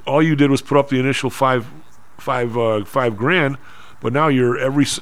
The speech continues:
you're ma-, you're maximizing yourself every single time. Well, now all of a sudden you're a very wealthy guy on a five thousand dollar investment.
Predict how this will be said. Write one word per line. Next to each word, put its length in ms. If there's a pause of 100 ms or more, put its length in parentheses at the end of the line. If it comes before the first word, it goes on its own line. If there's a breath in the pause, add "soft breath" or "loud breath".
you're 160
ma-, 140
you're 180
maximizing 640
yourself 380
every 200
single 240
time. 240 (480 loud breath)
Well, 220 (200 loud breath)
now 120
all 80
of 60
a 40
sudden 280
you're 220
a 60
very 320
wealthy 520
guy 560 (880)
on 400 (220)
a 60
five 280
thousand 320
dollar 200
investment. 480